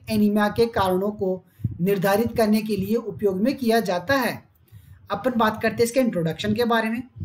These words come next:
जी सिक्स पी डी एक enzyme है जो एन ए डी पी एच के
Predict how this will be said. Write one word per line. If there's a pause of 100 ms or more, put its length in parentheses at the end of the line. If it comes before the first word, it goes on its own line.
(320)
जी
सिक्स
पी
डी (220)
एक
enzyme
है (300)
जो
एन
ए
डी
पी
एच
के